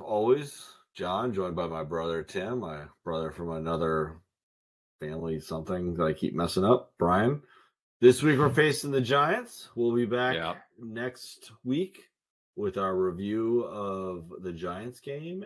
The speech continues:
Speaker 1: and our preview of the Cardinals game, and then the Cowboys.
Speaker 2: One game at a time. One game at a time.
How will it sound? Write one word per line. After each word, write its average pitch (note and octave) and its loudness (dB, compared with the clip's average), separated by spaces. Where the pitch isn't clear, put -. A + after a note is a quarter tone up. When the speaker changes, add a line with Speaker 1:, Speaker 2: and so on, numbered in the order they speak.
Speaker 1:
and D#2+ -10
our - -6
preview F3+ 2
of E3 -2
the - -6
Cardinals E3 2
game, C3 -4
and C#2+ -6
then B2 6
the A#2 2
Cowboys. - -4
Speaker 2:
One A#2+ 4
game B2+ 6
at B2 6
a A#2 0
time. F2+ 2
One E2+ -2
game F2 0
at F2 -2
a F#2+ -2
time. C2+ -10